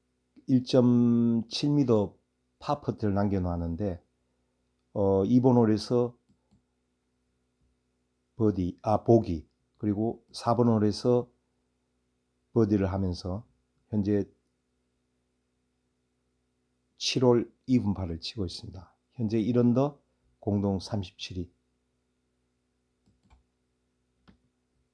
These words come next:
어, 강성우는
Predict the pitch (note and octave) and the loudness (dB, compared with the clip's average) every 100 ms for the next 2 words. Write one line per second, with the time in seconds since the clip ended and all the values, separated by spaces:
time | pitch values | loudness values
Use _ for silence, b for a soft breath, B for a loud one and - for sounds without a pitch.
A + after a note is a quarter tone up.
0 | _ _ _ _ _ _ _ _ _ _ | _ _ _ _ _ _ _ _ _ _
1 | - A2 G#2+ G#2+ G#2+ G#2+ G#2+ A#2 A#2+ C3+ | -4 0 2 2 2 0 0 2 4 4
2 | D#3+ D3 B2+ D3 | 4 4 2 0